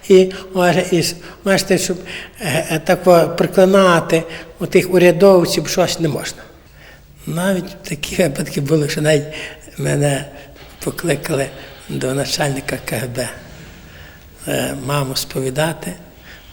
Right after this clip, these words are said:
От. Ну, і я пішов. Я думаю, що він мене,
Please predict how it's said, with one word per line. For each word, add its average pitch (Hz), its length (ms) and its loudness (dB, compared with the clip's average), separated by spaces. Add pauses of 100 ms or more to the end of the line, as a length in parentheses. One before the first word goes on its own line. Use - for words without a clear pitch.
(140)
От. 156 280 -2 (640)
Ну, 165 120 -2
і 185 100 0
я 202 180 0
пішов. 220 360 -6 (400)
Я 143 140 2
думаю, 147 340 0
що 147 140 -4 (480)
він 143 140 6
мене, 147 360 2